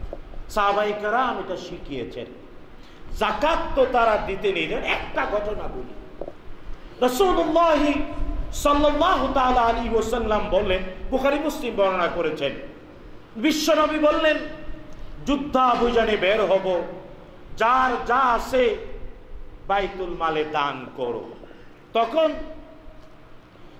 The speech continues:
আবু বকর সিদ্দিক আর উমর বিনুল খাত্তাব, জানেন তো, দুইজন নবীজির দুই শ্বশুর, বিশ্বনবীর দুই শ্বশুর, উনারা পরস্পরে বন্ধু। তো উমর রাদিয়াল্লাহু তাআলা বললেন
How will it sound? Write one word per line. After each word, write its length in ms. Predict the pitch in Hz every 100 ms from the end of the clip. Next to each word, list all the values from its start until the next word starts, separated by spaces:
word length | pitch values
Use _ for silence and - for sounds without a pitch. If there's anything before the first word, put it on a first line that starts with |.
| -
আবু 380 | 214 349 381 349
বকর 400 | 339 - 320 294
সিদ্দিক 960 | - 262 254 - 262 247 262 - - - - - -
আর 300 | 190 196 202
উমর 360 | 202 226 196
বিনুল 420 | 190 185 170 160 151
খাত্তাব, 520 | 151 143 - 151 127 107 -
জানেন 300 | 175 247 226 -
তো, 120 | 101 - - - - - -
দুইজন 460 | 240 269 254 247 220
নবীজির 640 | 190 185 185 - 190 135
দুই 220 | 175 170
শ্বশুর, 560 | 156 151 131 - 127 120 - - - - - - -
বিশ্বনবীর 880 | 135 170 - 202 202 208 226 285 - - - - - - -
দুই 320 | 139 185 247 202
শ্বশুর, 540 | - 156 - 139 117 - - - -
উনারা 420 | 220 226 226 208
পরস্পরে 580 | 190 190 180 - 160 156
বন্ধু। 500 | 135 135 147 127 117 - - - - - - -
তো 60 |
উমর 320 | 285 294 349
রাদিয়াল্লাহু 540 | 330 311 311 302 294 302
তাআলা 340 | 294 269 277
বললেন 280 | 294 277 247